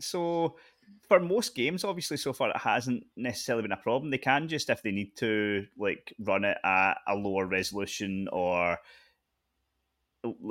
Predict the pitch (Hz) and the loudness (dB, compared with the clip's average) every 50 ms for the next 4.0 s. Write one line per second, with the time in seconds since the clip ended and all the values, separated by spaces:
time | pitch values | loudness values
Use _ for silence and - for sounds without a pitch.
0 | 110 107 98 98 98 - - - 104 95 - - 104 92 92 92 92 90 87 - | -2 -2 0 0 -2 -2 0 0 -2 -2 -2 0 2 2 2 4 2 0 -2 2
1 | - 101 95 90 90 - - 101 95 95 92 92 - - 98 92 - 98 92 92 | 4 4 4 4 2 -2 -2 -2 -2 -2 -4 -4 -2 0 0 0 0 0 -4 -8
2 | 90 - - 98 87 90 - - - 107 - - - - - 156 151 143 143 - | -8 -6 -4 -4 -2 -2 -2 2 2 2 2 0 -4 -2 0 0 0 0 -2 -8
3 | _ _ _ _ _ _ - 101 101 98 98 95 95 95 98 95 98 95 92 95 | _ _ _ _ _ _ -2 2 4 4 4 4 2 0 -2 -2 -2 -4 -4 -8